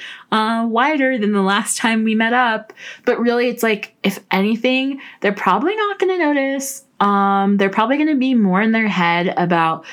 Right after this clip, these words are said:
something that they're insecure about, about themselves, instead of looking at me, you know? Chances are, most of the time, people are not paying attention to whatever insecurity it is that you're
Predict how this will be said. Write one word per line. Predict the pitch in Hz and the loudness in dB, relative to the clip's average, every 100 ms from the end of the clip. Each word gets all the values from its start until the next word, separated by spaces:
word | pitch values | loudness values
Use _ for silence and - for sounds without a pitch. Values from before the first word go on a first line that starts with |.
| - | -16
something | - 208 208 202 | -2 0 2 2
that | 185 107 | 2 2
they're | 180 226 | 2 2
insecure | 247 220 214 196 240 220 | 2 0 0 0 2 2
about, | 185 180 | 2 2
about | 170 175 175 | 2 0 0
themselves, | 180 180 262 233 214 196 196 - | -2 0 0 0 0 -2 -4 -2
instead | 208 202 311 | -2 0 0
of | 349 240 | 0 0
looking | 220 226 | -2 0
at | 220 - | -2 0
me, | 175 165 | 0 0
you | 160 | -2
know? | 170 190 185 - - | -2 -2 -4 -10 -14
Chances | - 254 262 269 269 | -2 0 0 0 0
are, | 208 175 180 185 | 2 2 2 0
most | 190 170 175 | 0 0 0
of | 202 | -2
the | 202 | -2
time, | 196 202 202 202 | -4 -2 0 0
people | 196 190 185 | -2 -2 0
are | 196 180 | 0 0
not | 165 160 165 - | 0 0 0 -2
paying | 190 175 | -2 -2
attention | 170 160 151 190 190 202 202 - - | 0 -2 0 0 2 0 -2 -12 -12
to | - | -2
whatever | 196 175 170 190 | 0 2 2 2
insecurity | 196 180 180 190 185 190 170 170 175 170 170 - | 2 2 2 0 0 0 0 0 0 0 -2 -2
it | 175 151 | 0 2
is | 156 156 160 | 0 0 0
that | 165 - 165 | -2 -2 -2
you're | 175 170 165 160 156 156 | 0 0 0 -2 -2 -6